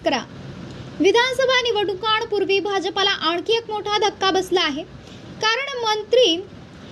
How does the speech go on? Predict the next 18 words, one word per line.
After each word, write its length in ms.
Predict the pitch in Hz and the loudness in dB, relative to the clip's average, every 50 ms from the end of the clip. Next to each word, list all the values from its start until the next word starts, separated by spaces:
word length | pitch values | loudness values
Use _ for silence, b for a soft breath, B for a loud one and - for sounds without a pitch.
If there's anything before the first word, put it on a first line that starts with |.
| - - | -6 0
हर्षवर्धन 640 | 349 359 359 403 - 539 480 466 403 - 466 453 466 | 0 2 2 2 2 2 2 4 4 2 2 0 0
पाटील 540 | 453 - 427 381 381 403 415 381 359 359 359 | -2 -2 -2 -2 0 0 0 0 2 2 2
यांनी 240 | 320 320 330 339 381 | 2 2 0 0 2
आज 220 | 392 392 403 403 | 2 2 2 0
सोमवारी 460 | 403 466 453 415 415 440 427 440 466 | 0 -2 -2 -2 0 0 2 2 2
भाजपाला 500 | 466 453 440 359 427 - 415 403 392 392 | 2 0 0 -2 -2 -2 -2 0 0 0
रामराम 480 | 370 370 339 320 311 320 320 320 311 339 | 0 0 -2 -2 -2 -2 -2 -2 -2 -4
ठोकला. 340 | 349 349 294 320 302 302 311 311 | -4 -4 -2 0 0 0 2 2
तसेच 340 | 320 311 320 339 330 302 339 | 0 0 2 0 0 0 0
आपल्या 360 | 302 285 294 - 320 311 320 339 | -2 -2 0 0 2 2 2 0
शेकडो 460 | - - - 403 403 403 453 466 494 | -2 -2 -2 -2 0 0 0 0 0
कार्यकर्त्यांसह 920 | - 508 480 453 440 440 440 415 392 392 415 392 392 392 370 392 370 359 | 2 2 2 2 2 0 0 -2 -2 -2 -2 -2 -2 -2 -4 -2 -2 -2
त्यांनी 340 | 359 381 370 320 294 311 320 | -2 -2 0 0 0 0 -2
शरद 240 | 302 349 320 311 302 | -2 -2 -2 -2 -2
पवार 420 | 302 330 311 302 285 285 285 302 | -2 -2 0 0 2 0 0 -2
गटात 260 | 302 302 294 294 302 | -4 -4 -2 -2 -2
प्रवेश 420 | 294 - 311 262 254 269 294 285 - | -2 -2 0 0 2 2 2 0 2
केला. 260 | - 214 190 190 208 | 2 2 2 2 0